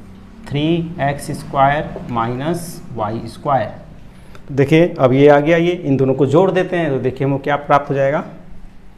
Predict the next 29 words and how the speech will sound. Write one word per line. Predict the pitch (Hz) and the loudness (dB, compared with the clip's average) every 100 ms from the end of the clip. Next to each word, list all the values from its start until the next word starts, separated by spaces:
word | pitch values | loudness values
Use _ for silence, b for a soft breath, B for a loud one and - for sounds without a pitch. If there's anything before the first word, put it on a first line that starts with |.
| B B B B - - - - - - - - | B B B B -20 -20 -20 -20 -20 -20 -20 -4
यही | 131 127 | 0 2
देख | 131 131 | 2 0
लेते | 123 143 | -2 0
हैं। | 160 180 - - 123 | 0 0 4 4 4
देखिए | 131 135 | 2 2
इन | 127 | 4
दोनों | 135 143 | 4 4
को | 151 151 | 6 6
जोड़ने | 139 139 143 | 6 8 6
पर | 143 113 101 - - - | 4 0 -2 -10 -18 -6
तो | 139 | -2
ये | |
हो | 147 | 0
जाएगा, | 127 117 117 156 - - - - - - b b b b b - | 0 0 0 -4 -6 -16 -20 -20 -20 -20 b b b b b -4
यही | 127 | 0
लिख | 127 131 | 0 0
लेते | 120 120 | 0 2
हैं, | 131 185 - - - - - - - 139 | 2 0 -4 -10 -20 -20 -20 -20 -8 0
u | 143 170 175 | 2 4 2
बटे | 147 143 143 123 123 | 2 2 2 2 2
x | 135 - - | 0 -4 -14
plus | - 135 151 180 - - - - - - | -6 2 2 2 -4 -12 -16 -20 -20 -14
v | 117 120 151 139 | -4 0 2 2
बटे | 117 110 156 294 277 - - | -2 -2 -2 -2 -6 -12 -4
y | 120 120 104 92 - - | 2 2 2 -4 -12 -8
बराबर, | 113 117 135 135 127 127 127 - - B B B - | -2 2 4 6 4 4 -2 -18 -20 B B B -10
ये | 127 | -6
हो | 123 | -2
जाएगा | 127 | 2